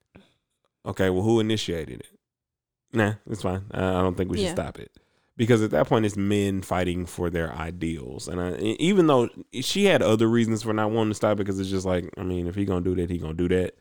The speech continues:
Speaker 2: Yeah.
Speaker 1: And I'll talk to him later. She did reprimand him for doing
Speaker 2: Mm-hmm.
Speaker 1: so because it wasn't knightly and it didn't make money.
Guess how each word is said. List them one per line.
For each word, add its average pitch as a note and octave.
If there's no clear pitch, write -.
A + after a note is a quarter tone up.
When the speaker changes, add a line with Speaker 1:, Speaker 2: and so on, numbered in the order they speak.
Speaker 2:
Yeah. G#3+
Speaker 1:
And -
I'll F2+
talk -
to F2+
him F2
later. F#2+
She B2+
did C#3
reprimand F#2
him F#2
for -
doing F#2+
Speaker 2:
Mm-hmm. -
Speaker 1:
so E2+
because F2+
it F2
wasn't F2
knightly E2+
and E2+
it D#2+
didn't E2+
make E2
money. E2+